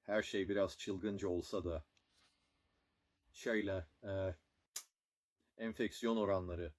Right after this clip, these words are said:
ve bunun gibi devam eden diğer şeylerle. Ama bizler bir umut mesajıyla yola çıkmalı ve bir ışık feneri olmalıyız.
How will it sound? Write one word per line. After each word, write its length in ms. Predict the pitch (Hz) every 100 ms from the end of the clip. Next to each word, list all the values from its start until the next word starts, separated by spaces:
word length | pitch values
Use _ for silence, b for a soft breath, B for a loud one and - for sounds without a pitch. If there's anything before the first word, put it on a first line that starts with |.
| -
ve 120 | 110
bunun 220 | 107 120
gibi 200 | 113 113
devam 340 | 113 107 113 107
eden 280 | 101 98 98
diğer 220 | 104 95
şeylerle. 600 | - 98 92 87 76 73 _ _ _ _ _ _ _ _ _ _ _ _ _ -
Ama 240 | 120 117
bizler 420 | 120 101 113 117
bir 120 | 117
umut 360 | 113 117 123 -
mesajıyla 520 | 120 - 98 113 107
yola 240 | 104 98 92
çıkmalı 540 | - - 92 87 85 _ -
ve 120 | 107
bir 200 | 117 107
ışık 260 | 110 127
feneri 300 | - 110 98
olmalıyız. 680 | 95 90 82 80 85 78 -